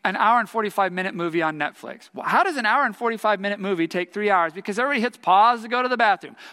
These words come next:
pause to make some popcorn, pause to answer the phone,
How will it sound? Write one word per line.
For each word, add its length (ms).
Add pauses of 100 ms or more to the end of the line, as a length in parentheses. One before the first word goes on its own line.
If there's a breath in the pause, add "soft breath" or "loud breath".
pause 360
to 80
make 180
some 120
popcorn, 460 (200 loud breath)
pause 340
to 80
answer 220
the 100
phone, 240